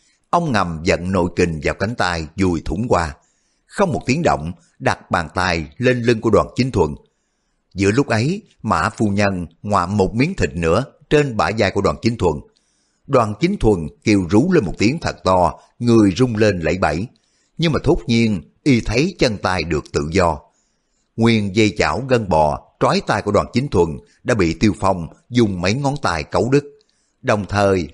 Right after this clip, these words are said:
ông dẫn một luồng kình lực thâm hậu vào kinh mạch của y. Chương ba mươi bảy, một người bí mật. Đoàn Chính Thuần giật mình, biết rằng phía ngoài đã công thủ đến viện trợ cho mình.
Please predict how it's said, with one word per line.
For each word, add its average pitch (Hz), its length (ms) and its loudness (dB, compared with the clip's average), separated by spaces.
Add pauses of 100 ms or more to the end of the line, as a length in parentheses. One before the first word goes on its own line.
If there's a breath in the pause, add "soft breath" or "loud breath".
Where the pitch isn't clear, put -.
ông 156 240 0
dẫn 95 220 0
một 101 160 -2
luồng 90 220 2
kình 87 240 0
lực - 280 -2
thâm 131 200 -2
hậu 82 460 -2
vào 104 280 -2 (100)
kinh 95 160 0
mạch 76 180 -6
của 92 120 0
y. 90 160 0 (1200)
Chương 127 420 2
ba 113 160 0
mươi 107 120 -2
bảy, 92 440 -4 (260)
một 107 280 0
người 92 340 0
bí 107 200 0
mật. 76 240 -4 (1000)
Đoàn 107 380 2
Chính 180 180 0
Thuần 87 200 0 (280)
giật 98 260 0
mình, 87 240 -2 (340)
biết 151 240 2
rằng 165 340 -2
phía 165 140 -2
ngoài 90 360 -2
đã 101 120 -4
công 95 220 -4
thủ 95 220 0
đến 151 240 2
viện 90 240 0
trợ 80 140 0
cho 98 140 -4
mình. 76 240 -2